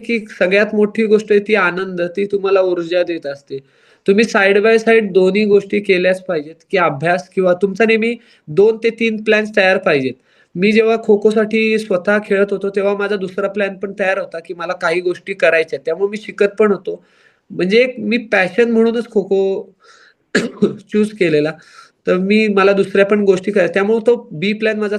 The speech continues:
तयार होता. तर तरुणाईने पण तेच करावं, की स्वतःची पॅशन नेहमी जपावी. भले तुम्ही खो-खो खेळत असाल अजून, ती खेळत राहावं आणि त्याच्यासोबत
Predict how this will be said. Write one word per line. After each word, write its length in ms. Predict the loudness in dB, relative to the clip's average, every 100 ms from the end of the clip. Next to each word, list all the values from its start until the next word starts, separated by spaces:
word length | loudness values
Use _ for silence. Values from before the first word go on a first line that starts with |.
| -2
तयार 160 | -2
होता. 160 | -2 -6
तर 160 | -4 -6 -8 -20 _
तरुणाईने 420 | 2 4 4 0 0
पण 220 | 0 0
तेच 300 | 0 0 0
करावं, 340 | -2 -2 -2 -6
की 80 | -8
स्वतःची 400 | -6 -4 -4 -4
पॅशन 380 | -2 -2 0 -2
नेहमी 340 | -4 -6 -2
जपावी. 420 | -2 0 -2 -6 -10 _ _ -2
भले 220 | 2 2
तुम्ही 260 | 2 2 0 0
खो-खो 240 | -4 -2 -2
खेळत 220 | -2 -2
असाल 300 | -4 -4 -4
अजून, 260 | -4 -6 -10 -18 -20 -20 _
ती 120 | -4 2
खेळत 300 | 4 4 4
राहावं 280 | 4 4
आणि 140 | 2 0
त्याच्यासोबत 720 | 0 2 0 2 2 4